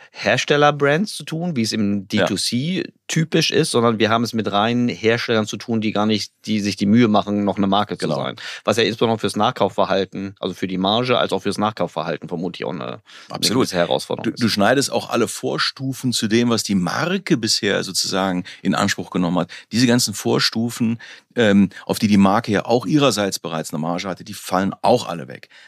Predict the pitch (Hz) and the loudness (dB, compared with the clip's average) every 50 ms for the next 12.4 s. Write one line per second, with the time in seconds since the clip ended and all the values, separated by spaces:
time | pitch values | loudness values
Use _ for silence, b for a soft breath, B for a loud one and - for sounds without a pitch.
0 | B B - - - 90 104 120 117 - 107 95 101 107 113 117 - - b b | B B -12 -10 -6 -4 -2 -4 -4 -6 -8 -6 -4 -2 -2 -2 -4 -6 b b
1 | b b b b b b _ _ _ _ _ _ _ - - 92 95 87 76 104 | b b b b b b _ _ _ _ _ _ _ -12 -6 -4 -4 -2 -2 -2
2 | 101 113 90 95 82 92 87 60 - 123 104 - 101 98 98 95 82 - - - | -2 -2 0 0 0 0 -2 -2 -6 -8 -8 -4 -2 0 0 0 0 -2 -4 -4
3 | - - - 101 - - - - - 104 - - - - - 196 - 104 101 98 | -6 -6 -4 -2 -2 -2 -2 -2 0 0 0 0 0 0 0 2 6 6 6 6
4 | 98 123 131 123 120 - - 107 87 76 92 107 - - 117 117 - - 110 113 | 6 6 4 2 2 0 0 -2 0 0 -2 -2 -2 -2 -4 -4 -4 -6 -8 -6
5 | 131 135 101 104 101 98 - - 104 95 92 87 87 95 104 117 131 - 131 104 | -4 -2 0 0 0 0 0 0 0 0 0 0 0 0 2 2 2 2 2 0
6 | 80 - - - 90 92 113 104 95 95 95 90 92 101 101 101 104 107 95 80 | 0 0 0 0 0 0 2 2 2 2 2 2 2 2 2 2 2 2 2 2
7 | 90 85 92 98 98 - 101 92 98 - - - 95 - 107 104 - - _ - | 0 0 0 -2 -2 -2 -2 -2 0 0 0 -2 -2 0 -2 -2 -4 -6 _ -10
8 | - - - 113 113 - 247 202 - - B B B B B B - 131 117 95 | -6 -2 -2 0 2 4 2 2 2 -2 B B B B B B 2 2 4 4
9 | 107 123 151 - - - - 123 104 - - - - - - - 95 87 107 - | 4 4 4 4 2 0 0 0 -2 -2 -4 -6 -6 -6 -2 0 2 2 2 2
10 | - 131 - - 98 87 - 95 92 107 147 160 - - - b b b b b | -2 -6 -6 -6 -8 -6 -6 -2 0 2 2 2 0 -4 -12 b b b b b
11 | b b b _ _ 110 113 117 123 107 104 92 73 92 90 - - - - 52 | b b b _ _ -2 0 0 0 0 -2 -4 -4 -6 -8 -10 -12 -14 -16 -16
12 | 50 - - - - 101 92 - | -18 -18 -18 -14 -10 -10 -10 -10